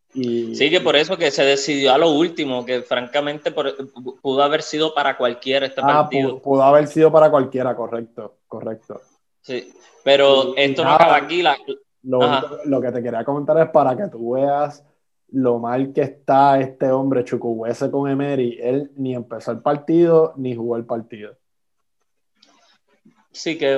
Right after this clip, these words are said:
Speaker 2: hoy era un partido que, que
Speaker 1: O,
Speaker 2: lo podía
Speaker 1: o
Speaker 2: poner,
Speaker 1: que,
Speaker 2: ¿cierto?
Speaker 1: que tú empezabas o juegas, y, y no, no,
Speaker 2: Sí, sí.
Speaker 1: no empezó,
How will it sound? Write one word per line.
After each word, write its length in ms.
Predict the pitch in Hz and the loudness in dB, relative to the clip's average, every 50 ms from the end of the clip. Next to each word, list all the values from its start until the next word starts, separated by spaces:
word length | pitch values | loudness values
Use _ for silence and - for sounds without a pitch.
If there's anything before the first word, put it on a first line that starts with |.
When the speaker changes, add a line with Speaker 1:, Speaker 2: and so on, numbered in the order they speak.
| 131 135 | -2 -2
Speaker 2:
hoy 200 | 131 131 127 135 | -4 -2 0 0
era 120 | 139 139 | 0 -2
un 100 | 143 143 | -2 -2
partido 440 | - 147 143 139 - 147 143 135 131 | -2 -2 -2 -2 -4 -4 -4 -4 -4
que, 280 | 135 127 120 117 113 117 | -4 -4 -4 -4 -6 -6
que 220 | - 123 120 117 | -6 -4 -2 0
Speaker 1:
O, 140 | 113 127 127 | 2 2 2
Speaker 2:
lo 140 | 131 135 - | 2 2 4
podía 180 | 160 151 143 - | 4 4 4 4
Speaker 1:
o 60 | - | 2
Speaker 2:
poner, 240 | 131 123 123 120 120 | -2 -6 -8 -4 -2
Speaker 1:
que, 180 | - - - | 0 0 0
Speaker 2:
¿cierto? 320 | 139 123 120 - - 120 117 | -2 -6 -12 -12 -14 -2 0
Speaker 1:
que 140 | 160 143 | 0 2
tú 100 | 135 143 | 2 0
empezabas 760 | 143 135 135 - - 160 151 151 165 156 170 185 185 185 185 185 | -2 -2 -2 2 2 2 4 4 4 6 6 8 8 6 6 4
o 100 | 160 147 139 | 4 2 4
juegas, 580 | 135 143 147 143 139 131 117 113 113 104 - _ _ _ _ | 4 4 6 6 4 2 0 -2 -6 -10 -18 _ _ _ _
y, 320 | - 135 131 131 127 127 | -6 -4 -4 -4 -4 -6
y 40 | 127 | -6
no, 140 | 123 123 131 | -4 -4 -4
no, 100 | 139 135 | -4 -4
Speaker 2:
Sí, 120 | 135 151 143 | -4 -6 -6
sí. 220 | 139 139 135 135 - _ _ _ | -8 -12 -16 -16 -18 _ _ _
Speaker 1:
no 160 | 147 139 135 | -8 -6 -6
empezó, 480 | 127 123 - 147 135 - 123 123 120 | -6 -2 -2 -2 -2 -2 -4 -6 -6